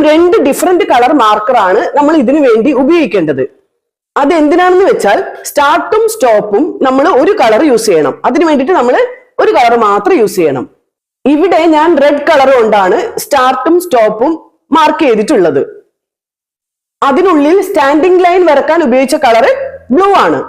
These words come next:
അപ്പോ നിങ്ങൾ എഴുതാൻ പഠിപ്പിക്കുമ്പോൾ കുട്ടികൾക്ക് ആദ്യം തന്നെ എവിടുന്ന് തുടങ്ങണം, എവിടെ അവസാനിപ്പിക്കണം എന്നത് വ്യക്തമായിട്ട്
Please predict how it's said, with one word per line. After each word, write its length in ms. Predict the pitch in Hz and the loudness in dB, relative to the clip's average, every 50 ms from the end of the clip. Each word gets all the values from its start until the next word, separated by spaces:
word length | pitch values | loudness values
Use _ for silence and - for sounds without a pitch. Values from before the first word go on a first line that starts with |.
| - - _ _ _ - 233 | -14 -20 _ _ _ -6 -4
അപ്പോ 180 | 254 254 311 302 | -4 -2 0 0
നിങ്ങൾ 300 | 262 302 - 247 254 277 | 0 2 2 2 2 2
എഴുതാൻ 320 | 262 233 240 240 294 330 349 - | 4 4 4 2 2 2 0 0
പഠിപ്പിക്കുമ്പോൾ 500 | - 196 208 190 - 226 - 220 190 - | 0 0 0 -2 -2 -2 -2 0 0 0
കുട്ടികൾക്ക് 500 | - 294 220 - 277 311 254 214 - - | -2 -2 -4 -2 0 0 0 0 0 0
ആദ്യം 440 | 208 185 190 190 196 285 277 214 190 | 0 0 0 0 0 0 0 0 0
തന്നെ 160 | 175 175 208 | 0 0 0
എവിടുന്ന് 560 | 214 - 214 254 269 285 370 359 339 339 359 - 277 | 0 2 2 0 2 0 0 2 2 0 0 0 0
തുടങ്ങണം, 520 | 226 214 - 440 480 466 440 466 320 247 | 0 0 0 0 2 0 0 0 0 0
എവിടെ 240 | 208 202 220 254 254 | 0 0 0 0 0
അവസാനിപ്പിക്കണം 880 | 202 - 294 294 - 247 233 233 233 - - 180 - - 175 196 285 320 - - _ _ _ - | 0 0 -2 -2 0 -2 0 0 -2 -2 -4 -8 -4 -2 -2 -2 -2 -4 -6 -10 _ _ _ -4
എന്നത് 360 | 269 339 349 339 254 226 247 | -2 0 0 2 0 0 0
വ്യക്തമായിട്ട് 880 | 254 214 208 202 - - - 214 214 208 214 226 240 262 302 359 - 427 | 0 0 -2 -2 -4 -4 -2 -2 0 0 0 2 2 2 0 0 -2 -2